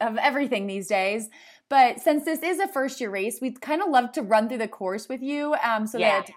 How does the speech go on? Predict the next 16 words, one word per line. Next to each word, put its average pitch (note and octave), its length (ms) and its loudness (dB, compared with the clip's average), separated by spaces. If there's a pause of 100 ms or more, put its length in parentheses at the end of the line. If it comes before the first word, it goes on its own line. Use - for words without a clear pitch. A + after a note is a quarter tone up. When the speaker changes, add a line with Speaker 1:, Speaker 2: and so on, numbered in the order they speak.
Speaker 1:
athletes A#3+ 380 2
who A#3 40 -4
are G3+ 80 -2
listening D4+ 540 -4
and A3 160 0
any G#3+ 240 -4
spectators G#3 500 -4
who G#3+ 80 -8
are A#3 180 0
there A3+ 160 -4
kind C4+ 200 -8
of E4+ 80 -10
know A3+ 100 -4
what G3+ 140 -6
to G3 100 -10
expect. - 540 -8